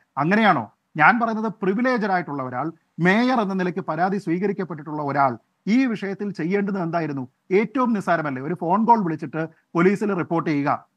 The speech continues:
അതല്ല എങ്കിൽ കെ എസ് ആർ ടി സിയിൽ റിപ്പോർട്ട് ചെയ്യുക, എം വി ഡിയിൽ റിപ്പോർട്ട് ചെയ്യുക. ആ ഡ്യൂട്ടി അവസാനിക്കുന്ന സമയത്ത് മറ്റാർക്കും യാതൊരു വിധത്തിലുള്ള ബുദ്ധിമുട്ടുമില്ലാതെ ഇയാളെ കസ്റ്റഡിയിൽ എടുക്കില്ലേ? അതിനുശേഷം ഒരു പരാതി കൊടുക്കണ്ടേ? പ്രിവിലേജ് ഇല്ലാതെയാണ് ഞാൻ ഈ കാര്യം റിപ്പോർട്ട് ചെയ്തത് എന്ന് പറയുന്ന ആര്യ രാജേന്ദ്രൻ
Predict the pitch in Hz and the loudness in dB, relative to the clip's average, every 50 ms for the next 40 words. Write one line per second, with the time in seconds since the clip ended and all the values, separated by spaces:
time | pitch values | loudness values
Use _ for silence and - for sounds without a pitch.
0 | _ _ - 170 190 196 185 196 208 214 196 185 180 190 175 185 165 185 208 196 | _ _ 0 4 4 4 4 4 2 0 0 -2 -4 -6 -4 -4 -6 -6 -6 -4
1 | 214 208 170 - 185 180 - 185 175 165 165 - 175 165 151 147 147 143 139 151 | -6 -8 -6 -6 -6 -4 -4 -4 -4 -4 -6 -6 -6 -6 -6 -4 -6 -2 2 2
2 | 139 120 - _ _ _ - 160 175 202 208 226 226 220 208 208 208 180 160 156 | 0 0 -2 _ _ _ -2 0 0 2 2 0 0 -2 -2 -2 -4 -4 -4 -6
3 | - 170 160 139 156 147 143 147 131 117 - _ _ - 151 151 143 151 160 175 | -6 -8 -6 -4 -6 -4 -2 -4 -4 -4 -8 _ _ -2 0 0 2 2 2 2
4 | 160 202 175 160 156 151 - 180 170 180 170 180 180 175 - 165 160 165 165 165 | 2 0 0 0 -2 -2 -4 -4 -4 -4 -4 -6 -6 -6 -6 -6 -6 -6 -4 -4
5 | 175 175 170 - _ _ - 165 156 - 180 151 147 160 185 190 - 208 196 170 | -4 -4 -4 -8 _ _ -2 -2 0 4 4 6 6 6 6 4 2 -2 0 2
6 | 156 151 170 170 185 185 185 156 202 180 185 180 151 147 131 175 180 160 185 180 | 2 2 0 0 0 -4 -4 -4 -4 -4 -4 -4 -4 -4 -4 -4 -4 -2 -4 -2
7 | 175 175 175 175 185 180 - _ _ _ 156 147 151 170 180 - 175 165 - 202 | -2 -2 -2 -2 -2 -6 -8 _ _ _ -2 0 0 0 2 2 0 0 2 0
8 | 208 220 220 202 185 214 190 151 113 - _ _ _ _ - 156 180 208 175 208 | 2 2 2 2 0 0 0 0 -2 -4 _ _ _ _ -2 -2 0 0 0 -2
9 | 202 185 214 202 202 175 208 190 185 208 214 226 220 196 - 196 170 147 123 - | -4 -2 -4 -4 -4 -2 -2 0 0 0 0 0 0 0 0 -4 -4 -6 -8 -10
10 | _ _ _ _ _ - 190 208 220 226 247 262 247 220 202 196 196 208 208 202 | _ _ _ _ _ 0 2 2 4 2 2 0 0 -2 -2 -2 -2 -2 -2 -2
11 | 208 196 190 190 190 180 170 175 190 196 190 - 170 160 175 175 190 180 160 143 | -2 -2 -2 -2 -2 -4 -4 -4 -4 -6 -4 -2 -2 -2 0 -2 -4 -4 -4 -6
12 | - 185 190 185 196 180 175 175 170 180 165 151 165 190 170 165 156 160 170 180 | -4 -4 -4 -2 -2 -4 -4 -4 -4 -4 -4 -4 -4 -4 -4 -2 -2 -2 -2 -2
13 | 190 160 151 160 170 185 185 180 175 165 170 165 170 165 135 | 0 -2 0 0 -2 -2 -2 -2 -2 -4 -4 -4 -4 -6 -6